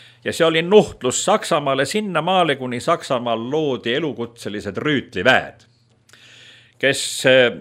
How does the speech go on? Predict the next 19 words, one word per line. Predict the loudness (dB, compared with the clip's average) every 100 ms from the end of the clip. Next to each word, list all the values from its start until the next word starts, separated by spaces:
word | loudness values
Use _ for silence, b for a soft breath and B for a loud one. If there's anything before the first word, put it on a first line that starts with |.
| -14 -18 -20 -20 -20 -20 -8
mitte | -6 -6 0 2
ainult | 2 0 -4 -8 _ -2
ei | 0 -2
torkanud | -2 -2 -2 -4 -4 -6 -6
silma | -6 -6 -6 -6
selle | -4 -4 -4 -6
tuntud | -6 -8 -10 _ -10 -8
rüütli | -8 -6 -8 -8 -4 -2
vaprusega, | -2 -4 -8 -4 -4 0 0
et | 0 -4
pidi | -8 -6
isiklikku | -8 -8 -10 -10 -4
vaprust | -2 -2 -8 -10 -8
üles | -4 -4 -4 -4
näitama, | -2 -4 -6 -4 -2
vaid | -2 -4
kes | -10 -8 -8
õppisid | -10 -12 -10 -10 -12 -4
ka, | 0 2 0